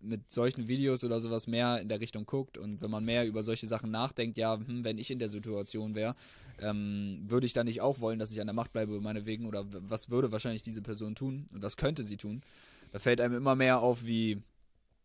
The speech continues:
wa-, wa-, was für, wie, wie, an welchen Stellen, sag ich mal, ähm, die Sachen nicht so fu-, eventuell nicht so funktionieren, wie sie eigentlich funktionieren sollen. Aber an sich ist die Welt ein super toller Ort und ich glaube auch wirklich an das Gute im Menschen und ich glaube auch daran, dass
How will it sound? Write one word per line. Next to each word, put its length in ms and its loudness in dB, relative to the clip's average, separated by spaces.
wa-, 320 8
wa-, 180 2
was 320 4
für, 460 4
wie, 280 0
wie, 380 0
an 160 -2
welchen 180 8
Stellen, 320 4
sag 160 4
ich 100 -4
mal, 400 0
ähm, 480 -4
die 60 -4
Sachen 300 8
nicht 180 2
so 100 4
fu-, 160 -6
eventuell 380 4
nicht 140 0
so 80 -2
funktionieren, 420 -2
wie 60 -2
sie 120 -2
eigentlich 200 -2
funktionieren 400 -4
sollen. 280 -4
Aber 260 4
an 120 4
sich 220 2
ist 100 -2
die 100 0
Welt 240 2
ein 80 -14
super 300 -8
toller 240 -2
Ort 320 2
und 100 -6
ich 120 -8
glaube 280 6
auch 140 2
wirklich 340 -2
an 120 -4
das 160 -4
Gute 240 -2
im 80 -2
Menschen 320 -2
und 80 -2
ich 80 -6
glaube 260 4
auch 140 2
daran, 400 -2
dass 240 -4